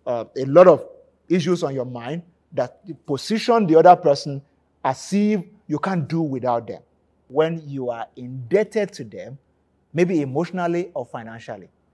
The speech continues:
and they can come back to use that against you. When you feel you still hold somebody emotionally,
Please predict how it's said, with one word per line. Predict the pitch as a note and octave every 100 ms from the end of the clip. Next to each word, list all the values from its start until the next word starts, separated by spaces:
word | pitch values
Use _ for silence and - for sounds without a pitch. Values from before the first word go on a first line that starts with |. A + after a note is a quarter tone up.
| _ _
and | C#3+ C#3
they | C3+
can | C3+ C#3 C#3 -
come | A#3 G#3+
back | B2+ A2+ C#3+ _ _ _ _
to | D3+
use | C3+ C#3 D#3 F#3 A3 E3 A2+
that | D3+ C#3+ -
against | C#3+ A2 C3 A#2+ A2 -
you. | G2 - _ _ _ _ _ _ -
When | D#3
you | E3 D#3+
feel | - A#3+
you | A#3 E3+
still | - F3+
hold | D3+ D#3+
somebody | D#3 C#3+ C#3+ C3+
emotionally, | A#2 B2 - A#2 G2